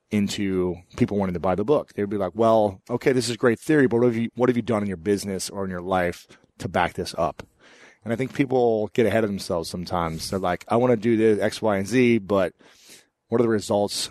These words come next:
you've created that people are going to trust you enough, they can give you enough credibility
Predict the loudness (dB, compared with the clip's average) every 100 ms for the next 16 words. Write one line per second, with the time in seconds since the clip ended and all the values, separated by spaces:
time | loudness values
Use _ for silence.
0 | -10 -10 -10 -10 -4 4 4 6 2 -2
1 | _ -4 -4 -4 -2 0 0 -2 -2 -4
2 | -4 -2 -2 -6 _ _ _ -2 0 2
3 | 0 -6 -6 -4 -4 -4 -4 -2 -2 -4
4 | -4 0 0 0 0 2 0 -4 -6